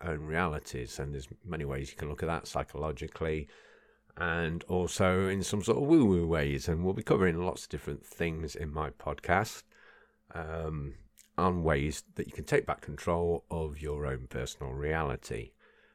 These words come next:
and create the kind of life that you want. So anyway, in my last episode, which was in June, which was also a short one, I was explaining why I would probably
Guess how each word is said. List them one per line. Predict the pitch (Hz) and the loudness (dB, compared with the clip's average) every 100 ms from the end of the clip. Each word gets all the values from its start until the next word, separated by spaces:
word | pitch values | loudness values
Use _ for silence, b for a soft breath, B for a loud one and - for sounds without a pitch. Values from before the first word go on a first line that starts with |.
| b | b
and | - | -6
create | - 82 | 0 0
the | - | -2
kind | - 71 | -4 -4
of | 73 | -2
life | 76 73 | -4 -4
that | - - | -6 -6
you | 101 | -2
want. | 123 113 62 - - _ _ b b b b - | 2 2 0 -14 -20 _ _ b b b b 2
So | 147 | 6
anyway, | 156 104 73 71 73 | 6 6 4 0 -4
in | 82 95 95 | 2 4 6
my | 95 92 | 6 6
last | 101 139 147 - - | 8 6 6 2 -4
episode, | 82 - 67 - 65 101 95 | -4 -4 -8 -4 0 0 2
which | 85 73 - - - - | 2 2 -2 -12 -12 -10
was | 76 73 | -8 -6
in | 76 69 69 67 | -6 -6 -6 -8
June, | 76 98 69 73 85 - B B B B - | 0 2 2 -2 -6 -10 B B B B -4
which | 98 - | -2 4
was | 104 | 8
also | 135 - 62 | 8 8 2
a | |
short | - - 67 | 4 2 2
one, | 62 82 | 2 0
I | 76 85 | 2 0
was | 80 82 | 0 0
explaining | 85 - - 80 80 80 | -2 -4 0 2 2 0
why | 78 82 80 80 - - | 0 2 2 -2 -4 -12
I | 69 73 | -6 -4
would | 71 71 - | -4 -6 -8
probably | 85 80 78 73 80 78 78 | -8 -6 -6 -4 -4 -4 -8